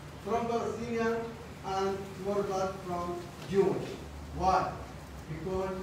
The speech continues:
visiting of Sharon, he like to change status quo. We can see Gideon Levy and Haaretz, he gave the number for the Jewish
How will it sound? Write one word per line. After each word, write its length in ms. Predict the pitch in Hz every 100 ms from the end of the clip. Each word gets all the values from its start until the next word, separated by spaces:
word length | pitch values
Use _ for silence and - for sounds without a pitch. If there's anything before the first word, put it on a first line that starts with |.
| - - - -
visiting 480 | 202 208 220 214 208 185
of 180 | - -
Sharon, 520 | 180 180 185 - - - 160
he 120 | 180
like 260 | 185 185 165
to 240 | - 185
change 280 | 185 175 185 - -
status 280 | - - - -
quo. 200 | - - - - - - - - -
We 140 | 190 -
can 280 | 240 240
see 180 | 233 262 277 277 - - -
Gideon 340 | 247 262 247
Levy 440 | 262 254 262 285 - - - - - 202
and 240 | 214 208
Haaretz, 600 | - 208 214 247 - - - - - 202
he 240 | 269 -
gave 400 | - 294 - - - - - - - - - - - - - - - -
the 100 | 185
number 720 | 220 240 233 233 226 233 - - - - - - - - - - -
for 360 | 214 214 214 -
the 140 | 185 220
Jewish 240 | 233